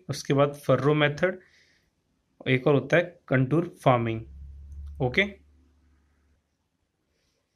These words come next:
जो हमारा फ्लडिंग मेथड है ना वो दो में डिवाइडेड होता है, एक तो वा-, अ, वाइल्ड फ्लडिंग और एक कंट्रोल फ्लडिंग। और हमारा जो कंट्रोल्ड फ्लडिंग है ना वो छः में डिवाइडेड होता है। वो कौन कौन से होते हैं?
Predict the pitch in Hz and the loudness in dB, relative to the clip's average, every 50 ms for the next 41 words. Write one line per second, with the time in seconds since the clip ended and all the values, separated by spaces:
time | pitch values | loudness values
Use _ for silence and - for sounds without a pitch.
0 | _ _ _ _ _ _ _ _ - _ - 180 147 120 143 147 151 147 143 156 | _ _ _ _ _ _ _ _ -20 _ -10 -8 -4 0 0 2 4 4 4 4
1 | 165 165 - 135 127 127 139 156 165 160 147 135 - 160 151 131 117 110 117 143 | 2 2 2 2 2 4 4 4 4 4 2 2 2 2 2 2 2 -2 -4 -6
2 | - _ _ _ _ _ _ _ _ _ _ - 135 127 143 147 143 139 147 156 | -10 _ _ _ _ _ _ _ _ _ _ -4 0 2 2 2 2 2 2 4
3 | 165 160 156 151 143 139 131 127 113 107 - - 120 - - 110 - - 147 139 | 4 4 4 4 4 4 2 2 -2 -4 -2 -4 -4 -4 -4 -8 -6 -2 0 0
4 | 123 117 117 123 127 127 - 170 139 123 117 113 110 120 120 127 143 151 143 151 | 0 2 2 2 2 2 0 -4 -4 -4 -4 0 2 4 4 4 2 2 0 2
5 | 156 147 143 170 208 226 - - _ _ _ _ - 151 135 123 156 160 165 - | 4 4 4 4 2 -2 -6 -12 _ _ _ _ -8 -4 0 0 0 0 -2 0
6 | - 139 131 123 127 143 143 139 135 135 - 120 110 107 107 104 104 _ _ _ | 0 2 2 2 2 2 4 4 2 0 0 -2 -2 -2 -4 -8 -10 _ _ _
7 | _ _ _ _ _ _ _ _ _ - 135 123 127 123 127 127 127 131 131 139 | _ _ _ _ _ _ _ _ _ -6 -2 -2 0 0 0 0 0 0 -2 -4
8 | 139 - - 131 123 117 - 151 151 160 170 170 175 170 - - 139 139 135 139 | -4 0 0 0 0 2 2 4 4 4 4 2 0 -2 -2 0 2 2 4 4
9 | 160 170 147 117 127 156 175 - _ _ _ _ _ - 151 127 135 165 - - | 2 2 2 2 0 -2 -4 -8 _ _ _ _ _ -12 -4 -2 -2 -2 -2 -2
10 | - - 180 175 180 175 165 151 139 131 127 120 120 107 - - 110 104 104 107 | -2 2 2 2 4 4 4 4 4 4 2 0 -4 -4 -4 -2 -2 -2 -4 -6
11 | - _ _ _ _ _ - 131 120 120 - 131 131 127 143 139 135 - 147 127 | -12 _ _ _ _ _ -8 -8 -4 0 0 0 0 2 0 -2 0 0 -2 -2
12 | - - 147 151 - - | -2 -2 -2 -2 -2 -4